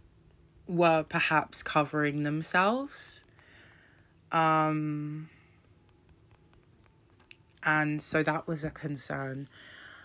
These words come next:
Um, and I, I did, uh, talk about this at the time, and I'm gonna raise it again, although what I will say, um, is that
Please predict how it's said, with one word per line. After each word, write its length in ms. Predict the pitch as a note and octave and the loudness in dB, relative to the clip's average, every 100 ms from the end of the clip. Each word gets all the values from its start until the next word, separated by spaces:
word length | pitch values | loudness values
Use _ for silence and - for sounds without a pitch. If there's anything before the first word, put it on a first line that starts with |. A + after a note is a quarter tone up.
| - _ - | -20 _ 2
Um, 880 | D#3+ D#3 D3+ D3 C#3+ C#3+ C#3+ D3+ - _ _ _ _ _ _ _ _ _ _ _ - - | 4 6 4 0 -2 -4 -8 -12 -16 _ _ _ _ _ _ _ _ _ _ _ -4 2
and 120 | F#3 | 4
I, 140 | G3 F3 - | 4 0 0
I 120 | E3+ | 0
did, 360 | E3 F3+ E3 - - - | 0 -2 -2 -4 -6 -6
uh, 540 | D#3 D3 C#3+ C#3 C#3 - - - - _ _ _ - _ | -4 -2 -2 -4 -4 -8 -12 -18 -20 _ _ _ -20 _
talk 220 | - F#3+ - | -8 -8 -2
about 220 | D#3 - | -2 0
this 200 | D3+ - | -4 -6
at 60 | |
the 80 | D3+ | -10
time, 320 | - - D3 | -10 -4 -2
and 60 | D3 | -2
I'm 100 | D#3 | -2
gonna 200 | F#3 F3+ | -2 -2
raise 300 | D3 C#3+ C#3 | -2 -4 -4
it 80 | - | -10
again, 320 | C3+ C3+ C3+ | -8 -6 -4
although 280 | C3+ C#3 C#3+ | -4 -4 -2
what 160 | C#3 - | -2 -4
I 80 | |
will 260 | C#3 D3+ D#3 | -2 -2 -2
say, 500 | - - B2+ B2+ B2+ - - - - - - - | -4 -6 -6 -6 -8 -12 -16 -16 -18 -20 -14 -2
um, 720 | D3 C#3+ C#3 C3+ C3+ C3+ C#3 - _ _ _ - | 2 2 2 0 -4 -6 -8 -16 _ _ _ -2
is 360 | D3+ C#3+ - | 0 0 -4
that 540 | D3 C3 C3+ B2+ - | -4 -4 -4 -6 -10